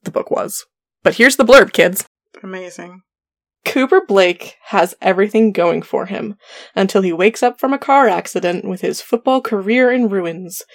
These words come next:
Speaker 1: and a mysterious, attractive girl by his side. Cooper doesn't know how Samantha got there or why he can see her.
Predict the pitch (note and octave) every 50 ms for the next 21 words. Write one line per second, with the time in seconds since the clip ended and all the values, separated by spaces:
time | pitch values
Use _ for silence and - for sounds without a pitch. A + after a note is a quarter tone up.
0 | - - - - - - F#3 F#3+ F#3 E3 - - - - - - G3 G#3 G#3 G#3
1 | G3+ G3+ G3+ - G#3 - - F#3 G3 G3+ - G#3+ G#3+ - - G#3+ C#4+ B3+ G3 F3
2 | - E3+ E3+ F3+ G3 A3+ G#3+ - - G3+ A#3 A3+ G3 - - F#3 - _ _ _
3 | _ _ _ - - - - _ _ _ - - - B3+ A#3 A#3 G3+ F#3+ F#3+ F#3
4 | F3+ E3+ D#3+ E3+ F3+ F3+ G3 G3+ F#3 F#3 E3+ E3+ - - F3+ E3+ E3+ F3 F3 -
5 | F#3+ F#3+ - F3 F#3+ G3 - - - - - - - - - F#3 E3+ F3+ F3+ F#3
6 | G3+ F#3+ G3 F#3 - - G#3 - - - - F3+ F3 - - - - - -